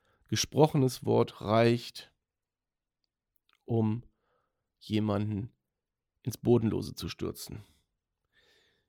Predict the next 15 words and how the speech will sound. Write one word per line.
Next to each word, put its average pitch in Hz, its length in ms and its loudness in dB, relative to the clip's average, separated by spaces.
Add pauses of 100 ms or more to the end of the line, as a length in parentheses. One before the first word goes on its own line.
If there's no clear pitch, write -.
(180)
Es - 200 -18
gab 175 260 2
so 127 100 -2
ein 123 60 -4 (140)
paar 139 140 0
Situationen 131 560 0
vor, 101 420 -2 (100)
lasst - 240 -12
mich - 160 -16
lügen, - 220 -6
ich - 140 -14
sag - 160 -8
jetzt - 160 -12
einfach - 160 -12
mal, - 300 -10